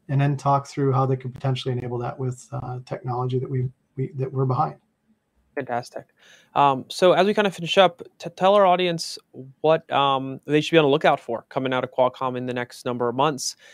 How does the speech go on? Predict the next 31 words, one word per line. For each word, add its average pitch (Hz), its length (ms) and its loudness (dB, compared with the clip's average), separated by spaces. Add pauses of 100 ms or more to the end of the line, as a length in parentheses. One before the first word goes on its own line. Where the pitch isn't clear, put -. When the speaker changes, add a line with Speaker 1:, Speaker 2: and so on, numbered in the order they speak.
(180)
Speaker 2:
and 165 220 0
at - 20 -2
the 139 80 -8
same 151 220 -2
time, 147 340 -2
where 139 300 2
they 139 120 0
can 135 140 -6
stay 135 200 -4
in 127 100 -8
touch, 135 240 -2
how 135 120 -2
they 127 60 -2
can 127 160 -8
learn 123 180 -4
more, 131 280 -2
and 123 80 -2
all 120 80 -2
that 113 100 -6
kind 120 100 -14
of 113 60 -12
good 107 80 -12
stuff. - 220 -14 (580)
Speaker 1:
Sure. 143 400 -2
Okay. 139 300 0
Um, 143 460 2 (140)
so 160 320 -2 (360)
what's 147 320 0
upcoming? 143 540 2
Oh, 113 200 -2
man. 123 340 -4